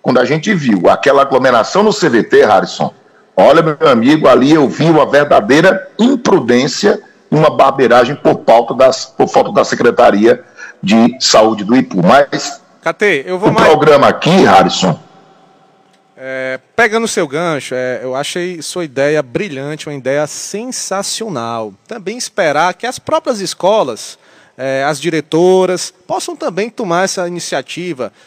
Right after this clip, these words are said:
Speaker 2: é, do setor público, a secretária de Educação, Terezinha Rufino, sugerir isso, das particulares, as diretoras, oficiar, solicitando que essa vacinação seja, é, é, nas escolas, que possa deslocar o profissional até lá, entendeu? Acho que se a educação também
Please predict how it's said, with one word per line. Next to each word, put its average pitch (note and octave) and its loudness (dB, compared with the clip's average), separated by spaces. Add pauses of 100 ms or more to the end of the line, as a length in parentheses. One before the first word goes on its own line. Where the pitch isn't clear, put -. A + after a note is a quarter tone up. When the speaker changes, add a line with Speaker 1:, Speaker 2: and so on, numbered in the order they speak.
(120)
Speaker 2:
é, C3 -10
do D#3+ -10
setor F#3+ -6
público, G3 -10
a C#3+ -2
secretária E3 -2
de D3+ -4
Educação, D3 -6
Terezinha D3 -4
Rufino, D3 -8
sugerir F#3+ -6
isso, D#3+ -8 (280)
das E3 -6
particulares, E3 0
as E3+ -2
diretoras, D#3+ -2
oficiar, D#3 0
solicitando E3 -4 (260)
que - -6
essa F3+ 0
vacinação D#3+ -2
seja, E3+ 0 (300)
é, C#3+ -2
é, C3+ -8
nas C#3+ -4
escolas, D#3 0
que F3 -8
possa G3+ -2
deslocar D#3+ -2
o D3+ 0
profissional C#3+ -6
até C#3 -4
lá, D3 0
entendeu? D3 -6
Acho - -8
que A#3 -16
se - -6
a - 0
educação G#3 -4
também A3+ -2